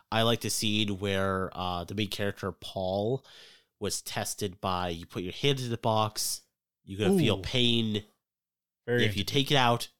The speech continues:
Speaker 1: you will die. And it looks like, from what I saw, they weren't fucking around. Apparently, they would have killed the Duke, or the Duke's son, if he pulled his hand out of the box.
Speaker 2: Um, they're a pretty big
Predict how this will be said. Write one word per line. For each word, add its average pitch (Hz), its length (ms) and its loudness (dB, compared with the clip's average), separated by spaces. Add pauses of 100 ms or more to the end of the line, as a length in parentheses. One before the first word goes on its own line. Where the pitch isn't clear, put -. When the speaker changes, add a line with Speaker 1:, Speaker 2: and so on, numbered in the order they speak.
Speaker 1:
you 107 140 -6
will 104 120 -2
die. 87 480 -6 (600)
And 160 120 4
it 143 140 6
looks 165 400 2
like, 240 360 0
from 160 340 -2
what 190 180 0
I 208 80 4
saw, 214 260 4
they 147 200 6
weren't 180 340 -2
fucking 175 260 -2
around. 165 280 4
Apparently, 185 440 2
they 147 60 6
would 139 140 6
have 127 180 2
killed 170 320 -2
the 104 80 2
Duke, 113 600 -2 (200)
or 120 140 0
the 113 100 0
Duke's 113 300 -2
son, 98 540 0 (500)
if 113 80 -6
he 113 300 -2 (100)
pulled 131 160 -2
his 104 140 -4
hand 120 240 -2
out 107 100 0
of 87 60 -6
the - 80 -8
box. - 580 -8 (400)
Speaker 2:
Um, 262 280 -12
they're 240 260 8
a 185 40 2
pretty 143 760 4 (120)
big 123 300 4